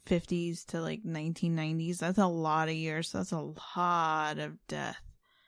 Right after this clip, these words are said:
I wonder if, <sighs> I wonder if there's been any, like, major psychics or mediums that have been in these places.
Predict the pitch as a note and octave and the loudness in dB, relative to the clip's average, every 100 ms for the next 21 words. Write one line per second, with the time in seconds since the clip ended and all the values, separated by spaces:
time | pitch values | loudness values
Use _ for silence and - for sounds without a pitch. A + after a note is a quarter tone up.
0 | _ _ _ _ _ _ _ _ _ _ | _ _ _ _ _ _ _ _ _ _
1 | _ _ _ B3 A3 D4 C#4+ - _ _ | _ _ _ 2 4 4 2 -4 _ _
2 | _ _ _ _ _ _ _ _ _ _ | _ _ _ _ _ _ _ _ _ _
3 | _ _ - F#3+ G#3 G3+ - G#3 G3+ - | _ _ -10 -8 -8 -6 -4 -4 -4 -8
4 | G3+ - G3 F#3 G3 F#3+ F#3 F#3 F3 F3+ | -10 -6 -4 -2 0 0 2 0 0 -2
5 | F3 E3+ F3 E3+ E3 F#3+ E3+ F3+ - - | -2 -2 -2 -2 -2 -4 -6 -6 -8 -6
6 | F3+ F3 F3 E3+ E3 E3 - E3+ D#3+ E3 | -2 0 0 0 -2 -2 0 0 0 0
7 | E3+ D#3+ E3 D#3 D#3+ D#3+ D#3+ - F#3 - | 0 0 -2 -2 -4 -4 -4 -6 -6 -10